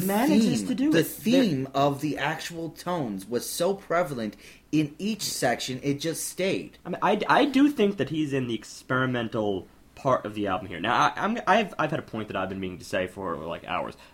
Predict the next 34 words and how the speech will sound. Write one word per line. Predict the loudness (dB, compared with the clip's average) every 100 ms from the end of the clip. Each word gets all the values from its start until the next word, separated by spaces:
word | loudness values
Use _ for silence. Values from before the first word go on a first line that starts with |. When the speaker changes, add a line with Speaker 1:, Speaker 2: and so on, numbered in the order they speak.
| -6
Speaker 2:
and | -2
I'm | 2
gonna | 0
say | 0 -2
it | -2
now, | -6 -8 -10
because | -8 -8
this | -8
is | -10
the | -10
time | -6 -6
to | -4
say | -6
it. | -6 -10 -20 -20 _ _
I | 4 4
think | 4 2 0 -4 _ _ -6
that | 2 4 4 0
Serj | -4 -2 -2 -2
Tankian | -2 -2 0 -4 -6 -10 _ -6
is | -4
a |
transition | -4 -2 0 0 -2 -4 -4 -6 -10 -10 -6
artist, | -6 -6 -12 -18 -16 -6
and | -2
I |
don't | -2 -4
think | -8
there's | -10
too | -4 -2
many | -2 -4
available | -6 -4 0 2 0 -2 -4 -6
here | -6 -4 -2 -2 -4 -4
in, | -6 -6 -8 -12 -18 -20 -12
i-, | -10